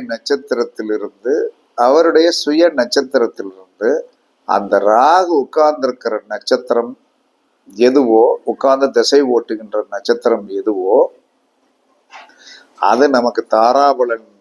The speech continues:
இருந்தது என்று சொன்னால், நூறு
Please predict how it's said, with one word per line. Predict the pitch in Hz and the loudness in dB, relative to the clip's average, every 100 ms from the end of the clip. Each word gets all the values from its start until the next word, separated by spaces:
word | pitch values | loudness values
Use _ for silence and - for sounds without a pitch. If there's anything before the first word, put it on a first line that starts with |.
| _ _ _ 107 | _ _ _ -6
இருந்தது | 123 143 139 135 110 | -2 -2 0 0 0
என்று | - 98 98 | -8 -12 -12
சொன்னால், | 95 98 98 98 _ _ _ _ _ _ 113 | -12 -8 -8 -8 _ _ _ _ _ _ 0
நூறு | 143 165 180 185 | 4 6 4 4